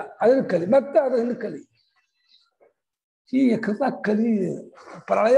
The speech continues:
ಸೃಷ್ಟಿ, ಸೃಷ್ಟಿ ಪ್ರಳಯ. ಎಚ್ಚರ ಹಿಂದೆ ಕನಸು ಅಥವಾ ನಿದ್ದೆ,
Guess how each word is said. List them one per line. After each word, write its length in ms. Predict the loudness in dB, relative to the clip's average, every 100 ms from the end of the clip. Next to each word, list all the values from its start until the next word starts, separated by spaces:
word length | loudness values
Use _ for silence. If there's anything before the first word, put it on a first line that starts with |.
| 4
ಸೃಷ್ಟಿ, 340 | 0 -4 -4 -4
ಸೃಷ್ಟಿ 340 | -4 -2 -2
ಪ್ರಳಯ. 300 | -2 -2 -2 -4 -12 -20 _
ಎಚ್ಚರ 460 | 0 0 0 2 4 4 2 -2 -8 -16 -20 _ _ _ _ _ _ 0
ಹಿಂದೆ 680 | 2 4 4 4 0 -4 -6
ಕನಸು 340 | -4 -4 -4
ಅಥವಾ 360 | -6 -6 2 2
ನಿದ್ದೆ, 680 | 2 -2 -2 -4 -6 _